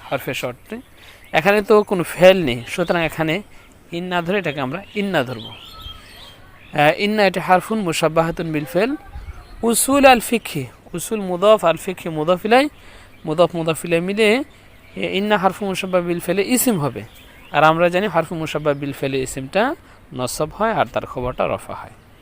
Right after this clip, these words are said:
তাহলে উসুল আল ফিকহি এটা মুরাকাবে ইদাফি হয়ে, এ, ইসমে ইন্না, অর্থাৎ এটা মুবতাদা হয়েছে। আরবাআতুন, উসুল ফিকহ হলো চারটি। তো আরবাআতুন, এটা হলো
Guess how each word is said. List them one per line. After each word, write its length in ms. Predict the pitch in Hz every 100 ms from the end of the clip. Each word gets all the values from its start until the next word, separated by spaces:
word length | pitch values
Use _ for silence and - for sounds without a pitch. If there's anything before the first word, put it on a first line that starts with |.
| - -
তাহলে 140 | - 156
উসুল 520 | 170 175 - 202 185
আল 120 | 147
ফিকহি 440 | - 165 - 208 202
এটা 160 | 151
মুরাকাবে 440 | 135 135 127 135 135
ইদাফি 320 | 139 - 147
হয়ে, 200 | 196 294 - - - -
এ, 140 | - -
ইসমে 340 | 190 - 220 185
ইন্না, 360 | 160 123 110 - -
অর্থাৎ 300 | 131 - 202
এটা 140 | 160 120
মুবতাদা 420 | 123 - 131 123
হয়েছে। 380 | 113 104 - - - - - - -
আরবাআতুন, 1040 | 214 233 220 165 151 120 123 190 175 120 104 110 - - - - - - - - - -
উসুল 260 | - - 185
ফিকহ 260 | 175 160 180
হলো 260 | 240 320 -
চারটি। 360 | 170 - - - - - - - - - - -
তো 60 | 147
আরবাআতুন, 640 | 151 156 185 185 208 262 415 - - - - - -
এটা 240 | 139 147
হলো 460 | 143 139 139 139